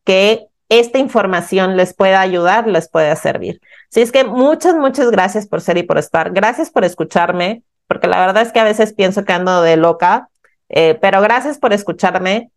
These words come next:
y de veras que nos escuchamos la siguiente semana. Y como te comento, sígueme en las redes sociales, comparte para poder llegar a, a más almas que ya estén listas para poderse embarcar en su aventura personal.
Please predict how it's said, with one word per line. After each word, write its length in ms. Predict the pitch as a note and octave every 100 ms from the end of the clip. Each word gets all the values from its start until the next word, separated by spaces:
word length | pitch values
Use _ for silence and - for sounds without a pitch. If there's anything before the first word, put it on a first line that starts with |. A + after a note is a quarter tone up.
| -
y 280 | G#3+ A#3 G#3+
de 100 | G3
veras 300 | G3+ G#3+ A#3
que 340 | G#3+ G3+ - _ _ _
nos 280 | F#3+ G3+ G#3
escuchamos 580 | G#3 A#3 A#3 B3 C4+ D4
la 80 |
siguiente 440 | C#4 F#3+ F#3 F3+ G3+
semana. 540 | G3 E3+ D#3+ F3+ B3+ - _ _
Y 140 | - G#3+
como 260 | G#3 G#3+
te 120 | G#3+
comento, 420 | A3+ B3+ C#4 A#3 -
sígueme 520 | - B3+ C4 D#4 D#4
en 60 | C4+
las 140 | G3
redes 260 | F#3+ G#3 G#3
sociales, 680 | E3+ E3+ F3 F3+ A3+ A#3 - _
comparte 1040 | A#3 A#3+ A#3 G#3 C4 C4 C#4 - B3 A3
para 300 | G#3+ F#3+ F3+
poder 240 | F3+ F#3 F#3
llegar 280 | G3 F#3 F3+
a, 240 | F3 E3+
a 160 | - F3
más 260 | G3 G#3+ G#3
almas 360 | F#3+ G3+ A3
que 120 | F#3+
ya 100 | F#3
estén 240 | F#3 G3 F#3+
listas 360 | G3 G3 F#3+
para 240 | - D#3+ D#3+
poderse 400 | E3 E3 E3 F#3+
embarcar 480 | F3+ D#3+ E3 D#3+ E3
en 100 | F3
su 280 | E3+ D#3 -
aventura 500 | D#3+ D#3+ D#3+ F3 F#3+
personal. 640 | D#3+ D#3+ C#3+ D#3+ F3 -